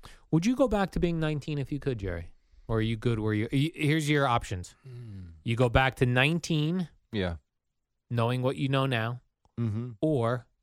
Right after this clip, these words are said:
Speaker 1: stay where you are right now.
Speaker 2: I'd probably go back.
Speaker 1: You would?
Speaker 2: Yeah.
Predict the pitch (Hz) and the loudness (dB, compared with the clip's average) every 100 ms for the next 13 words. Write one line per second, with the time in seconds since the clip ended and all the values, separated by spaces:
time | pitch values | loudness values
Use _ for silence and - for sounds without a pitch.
0 | _ _ _ _ _ _ _ _ - - | _ _ _ _ _ _ _ _ -20 -6
1 | 151 147 143 135 120 113 107 104 98 _ | -4 -2 -2 -2 -2 -4 -6 -10 -14 _
2 | _ _ _ _ _ _ _ _ 117 117 | _ _ _ _ _ _ _ _ -4 -2
3 | - 127 139 113 90 82 76 - _ - | 0 0 0 -2 -2 -4 -4 -12 _ -6
4 | 120 180 139 - _ _ - 113 87 | -2 -2 -4 -8 _ _ -6 -4 -4